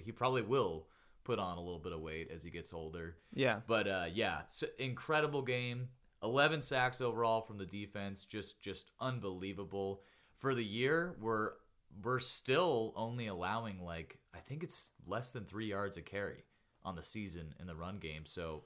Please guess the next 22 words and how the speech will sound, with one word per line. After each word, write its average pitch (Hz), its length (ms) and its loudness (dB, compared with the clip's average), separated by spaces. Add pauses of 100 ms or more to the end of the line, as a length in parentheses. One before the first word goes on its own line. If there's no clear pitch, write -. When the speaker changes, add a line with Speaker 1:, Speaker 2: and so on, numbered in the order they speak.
Speaker 1:
the 78 380 -2 (500)
impact 139 500 0
that 98 140 -4
Bobby 98 280 0
Wagner 92 480 -4
has 110 120 -8
had, 107 300 -2
just 90 240 -8 (260)
being 101 240 0
able 98 300 -2
to, 85 280 -4 (160)
you 85 100 -8
know, 76 220 -8
bring 101 220 -2
guys 82 260 -4
down 85 380 -4
on 80 120 -8
first 82 320 -8
hit, 92 280 -4 (480)
has 98 200 -2
been 90 180 -4
huge 110 380 -2